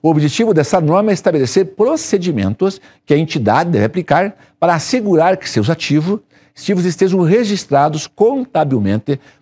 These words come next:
por valor que não exceda seus valores de recuperação. Aqui também mais um pequeno diagrama aí, né, explicando aí esses conceitos que são utilizados no impairment, né? Valor contábil, valor recuperável,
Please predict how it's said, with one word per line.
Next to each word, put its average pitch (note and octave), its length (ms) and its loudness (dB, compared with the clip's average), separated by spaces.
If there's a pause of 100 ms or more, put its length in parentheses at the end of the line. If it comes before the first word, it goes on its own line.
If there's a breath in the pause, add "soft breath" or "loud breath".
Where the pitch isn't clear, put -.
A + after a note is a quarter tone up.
por E3 120 2
valor D3 320 4
que F3 140 -2
não A3 260 0
exceda G3 600 0 (240 soft breath)
seus D#3 240 0
valores D3+ 400 2
de D3+ 80 2
recuperação. D#3 720 0 (2250 soft breath)
Aqui D3 240 0
também B3 520 0
mais E3 320 2
um E3 160 0
pequeno D#3 380 0
diagrama C#3 560 2
aí, F#3 80 2
né, G#3+ 280 0 (280)
explicando E3+ 640 0
aí E3 80 4
esses F3 240 -2
conceitos F#3+ 600 -2
que - 80 -14
são E3 100 0
utilizados C3+ 380 0
no D#3 80 0
impairment, A2+ 400 0
né? B2 160 -2 (180 soft breath)
Valor E3+ 220 2
contábil, A3 480 2
valor D#3 200 2
recuperável, G3 600 0